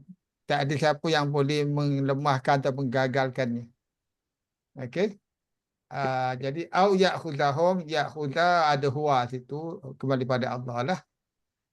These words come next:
Eh? Ah, au ya'khudhahum, atau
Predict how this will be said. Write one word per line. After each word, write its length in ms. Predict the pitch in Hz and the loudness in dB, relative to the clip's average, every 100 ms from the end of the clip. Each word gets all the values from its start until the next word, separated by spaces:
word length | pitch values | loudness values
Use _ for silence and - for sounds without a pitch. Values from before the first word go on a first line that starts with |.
| 156 | -2
Eh? 220 | 143 220 226 _ _ _ - | 0 0 -4 _ _ _ -6
Ah, 880 | 131 131 131 127 127 127 127 131 135 - _ 156 | 0 2 4 4 2 2 0 -4 -10 -18 _ 2
au 240 | 185 180 | 2 4
ya'khudhahum, 800 | 175 135 127 131 127 127 160 185 - _ _ | 0 0 -2 -2 -2 -2 -2 -6 -10 _ _
atau 720 | 127 139 - 208 185 233 240 | -6 -2 4 6 6 4 -4